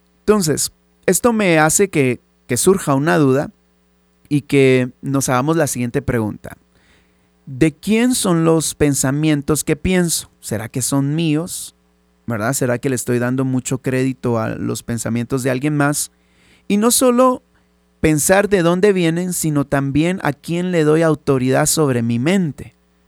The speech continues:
En este caso, eh, Roger Bannister pudo haberle dado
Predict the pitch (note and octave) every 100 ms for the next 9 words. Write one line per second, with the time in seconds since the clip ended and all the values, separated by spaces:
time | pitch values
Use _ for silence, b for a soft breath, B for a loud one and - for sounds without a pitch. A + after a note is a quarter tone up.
0 | _ - B2 C3 - D3 D#3 D3+ A#3 B3
1 | _ _ _ - A2+ A2 G#2+ G#2+ A2+ C#3
2 | C3+ C3 D#3 D#3 - B2 - B2 A#2+ A#2
3 | A#2 A#2+ A2+ A2+ A2+ C3